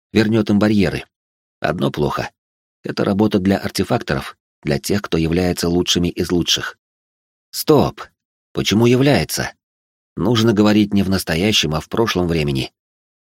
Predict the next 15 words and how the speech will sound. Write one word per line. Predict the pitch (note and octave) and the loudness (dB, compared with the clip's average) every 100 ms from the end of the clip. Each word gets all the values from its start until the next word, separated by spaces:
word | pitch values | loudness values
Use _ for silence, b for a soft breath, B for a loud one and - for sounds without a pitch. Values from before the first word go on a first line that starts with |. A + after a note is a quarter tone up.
| - | -12
Что | - D3 | -2 2
если | C#3 G#2 | 2 2
пятьдесят | G2+ G2 F#2+ G2 F#2 | 0 0 0 -2 -2
лет | F#2 | -2
назад | F#2 F2 G#2+ | -2 0 -2
произошло | - F#2 F2 F2+ F#2+ F#2 | 0 -2 0 -2 0 0
нечто, | F2 E2+ - A2 | 0 -2 -2 -2
что | - F#2 | 0 -2
заставило | F2 F#2 F2 F2 | -2 -2 0 0
дом | E2+ E2+ D#2+ | 0 -2 -2
Пао | F#2+ F#2+ F2 | -2 0 0
резко | F2+ E2+ E2+ | -2 -2 -6
среагировать | E2 E2+ E2 F2 E2+ E2 | -2 -2 0 0 -2 -2
на | F2 | -4
обстоятельства? | E2 G#2 G#2 D#2 - B1 | -4 -2 -2 -2 -6 -8